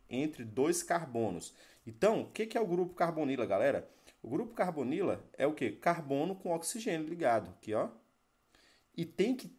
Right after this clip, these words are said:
esse carbono da carbonila tem que ser um carbono secundário, tá? Ele tem que ter outras cadeias ligadas a ele. Se caso fosse um carbono primário, no caso só um carbono ligado, seria o quê? Um aldeído,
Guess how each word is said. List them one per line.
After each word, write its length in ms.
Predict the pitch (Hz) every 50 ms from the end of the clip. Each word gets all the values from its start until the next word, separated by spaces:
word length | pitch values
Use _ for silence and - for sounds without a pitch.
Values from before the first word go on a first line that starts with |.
| _ -
esse 280 | - 156 - - - -
carbono 480 | - 143 135 113 113 131 165 175 160
da 160 | 131 127 120
carbonila 500 | 110 - 117 123 110 101 98 110 - 135
tem 160 | - - 139 135
que 60 | -
ser 100 | - 156
um 60 | 156
carbono 400 | 156 160 151 147 127 143 156 156
secundário, 880 | - - - - 165 165 - - 202 160 113 104 120 120 113 87 78 - - _ _
tá? 260 | 95 113 151 165 - - _ _ _ _
Ele 160 | - 117 113
tem 200 | 113 139 139 143
que 60 | 139 -
ter 140 | 156 147
outras 440 | 131 117 123 151 170 175 190 175 -
cadeias 420 | - - 165 135 110 110 127 139 139
ligadas 420 | 156 143 113 104 107 107 117 120
a 140 | 139 160 180
ele. 240 | 151 117 90 85 - _ _ _ _ _ _ _ _ _ _ _ _
Se 140 | _ - 165
caso 360 | 156 - 180 160 165 - - -
fosse 280 | - 135 123 - -
um 60 | 120 113
carbono 480 | - 143 131 123 104 101 107 104 101
primário, 680 | 98 - 151 165 156 123 110 117 143 156 123 90 85 - _ _ _ _ _ _
no 80 | 92
caso 260 | - - 104 101 - -
só 140 | - 143
um 60 | 147 139
carbono 400 | - 120 117 104 98 98 92 95
ligado, 380 | 127 127 113 113 123 - -
seria 340 | - - - 151 135 139 143
o 60 | 139
quê? 260 | 139 - 104 - - -
Um 140 | - 117 107
aldeído, 480 | 98 98 107 160 226 - 107 92 -